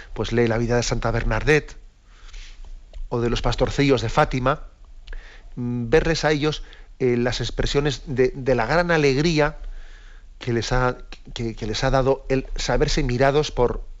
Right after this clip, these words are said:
por la Virgen María. Pues imaginaros, no ya por la Virgen María, sino por Dios mismo. Lo lógico de la, de la oración es saberse mirado por Dios, te, te da un tono interior de alegría.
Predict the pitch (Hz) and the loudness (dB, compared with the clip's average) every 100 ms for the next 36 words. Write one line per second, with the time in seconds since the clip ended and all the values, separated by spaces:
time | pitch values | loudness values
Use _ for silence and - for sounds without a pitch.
0 | - - - 139 117 160 - 165 180 233 | -20 -12 -4 -2 2 2 0 0 0 2
1 | 131 - - - - - - 113 110 120 | 0 -2 -12 -14 -12 -10 -6 -2 0 0
2 | 107 107 143 226 190 - - - - 143 | 0 2 2 4 2 -2 -8 -10 -4 0
3 | 160 151 151 139 135 123 131 - 127 120 | 2 4 4 4 2 2 2 0 0 2
4 | 147 180 - 135 127 127 135 131 123 196 | 4 2 2 0 2 2 2 2 2 0
5 | 120 110 - - - - - - - - | -2 -6 -6 -10 -12 -12 -12 -12 -14 -12
6 | - - - - - - - - - 101 | -10 -12 -12 -14 -12 -12 -12 -12 -6 -2
7 | 143 156 180 165 160 - - - - - | 0 2 4 4 4 0 -12 -16 -18 -12
8 | - 139 147 - 165 156 - - 131 143 | -2 2 2 2 0 -2 -2 0 2 2
9 | 165 151 160 160 151 156 165 - - - | 2 2 4 4 2 2 2 0 0 0
10 | 120 - 117 202 185 143 123 110 113 117 | 0 0 0 2 2 0 0 -2 -2 0
11 | 113 104 104 110 90 | 0 -2 -2 -6 -8